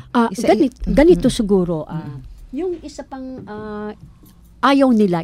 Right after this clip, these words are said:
Speaker 1: is yung hindi lang kasi, ang, ang problema kasi dito sa discrimination na sinasabi, ito ay patungo lang dun sa kung ikaw ay employed na,
Speaker 2: Mm-mm.
Speaker 1: may trabaho.
Speaker 2: Mm-mm.
Speaker 1: May malaki pa rin tayong problema na hindi pa,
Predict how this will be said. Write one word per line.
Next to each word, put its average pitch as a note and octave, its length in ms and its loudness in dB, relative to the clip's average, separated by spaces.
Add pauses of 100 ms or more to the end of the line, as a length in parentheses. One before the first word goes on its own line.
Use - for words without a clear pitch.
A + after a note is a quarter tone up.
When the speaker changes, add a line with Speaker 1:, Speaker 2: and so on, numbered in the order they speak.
Speaker 1:
is F3+ 160 -4
yung F#3+ 220 0 (680)
hindi A#3 400 4
lang A3 160 0
kasi, G3+ 480 -2
ang, G#3 240 -2
ang A3+ 160 0
problema G#3+ 480 -2
kasi G3 240 -6
dito F3+ 240 -6
sa F3 160 -6
discrimination E3 880 -2
na D#3+ 80 -8
sinasabi, D3+ 800 -8 (400)
ito - 240 0
ay G#3+ 240 0
patungo G3 480 -2
lang D#3+ 320 -2
dun F#3 160 0
sa F#3 80 -6
kung F3+ 240 -4
ikaw E3+ 320 -6
ay D#3 320 -6 (400)
employed G3 560 -2
na, D#3+ 400 -6
Speaker 2:
Mm-mm. F#3 240 -4
Speaker 1:
may E3 160 0
trabaho. D#3+ 640 -6 (240)
Speaker 2:
Mm-mm. F3+ 80 -6
Speaker 1:
May C#4+ 160 4
malaki D4+ 400 2
pa A#3+ 160 -4
rin A3 160 -2
tayong G3 240 -2
problema E3+ 480 -2
na F3+ 160 0
hindi A3 480 -2
pa, F3 460 -10